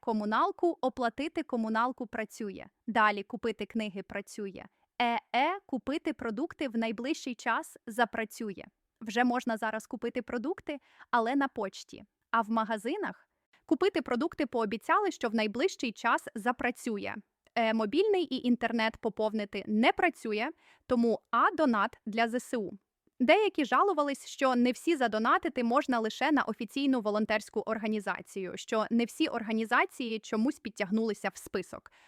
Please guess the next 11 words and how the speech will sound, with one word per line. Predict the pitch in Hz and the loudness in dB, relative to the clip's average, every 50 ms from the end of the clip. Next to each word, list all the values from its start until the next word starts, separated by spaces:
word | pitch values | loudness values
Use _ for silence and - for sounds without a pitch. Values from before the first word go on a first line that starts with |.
| - - - | -20 -12 0
Бачив | 202 254 294 - - 339 - | 4 4 4 4 2 -2 -2
уже | 240 220 - 233 220 | -2 -2 -2 -2 -2
такі | - 208 - 240 | -2 -6 -4 -4
жалоби | 202 214 208 208 226 233 208 214 | 0 0 0 2 2 2 2 0
в | 202 | -4
Фейсбуці, | - - - 208 208 190 196 220 311 339 - - 214 | -4 -4 -4 -4 -4 -2 -4 -2 -2 -2 -2 -4 -8
що | - - - 208 | -8 -6 -8 -6
точно | - 220 226 - - 240 208 | -4 -4 -4 -4 -4 -6 -6
ця | - - 208 202 | -2 0 -2 -2
організація | 208 214 208 202 202 196 214 202 196 - - 208 190 185 | 0 -2 -4 -4 -2 0 -2 -2 -2 -2 -6 -8 -6 -6
є, | 190 175 240 269 | -6 -2 0 0